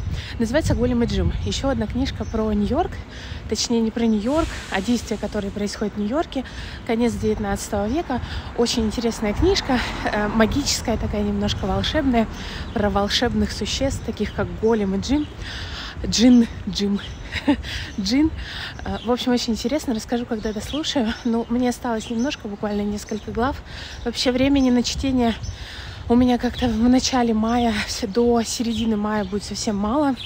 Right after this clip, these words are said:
У меня через две недели экзамен, мне надо готовиться. Так что не знаю,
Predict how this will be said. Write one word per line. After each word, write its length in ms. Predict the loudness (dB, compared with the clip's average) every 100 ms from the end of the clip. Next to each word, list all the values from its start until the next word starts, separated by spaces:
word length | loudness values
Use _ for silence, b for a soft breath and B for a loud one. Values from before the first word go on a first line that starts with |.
| B B B B
У 60 | -2
меня 160 | -2 0
через 280 | -2 -2
две 160 | 0 0
недели 340 | 2 2 2
экзамен, 460 | -2 0 2 4 4
мне 180 | 2 2
надо 220 | 0 -2
готовиться. 520 | -4 -2 -2 -2 -4 -6 -6 B B B B B
Так 120 | -4 -4
что 180 | 0
не 80 | 0
знаю, 260 | 0 -2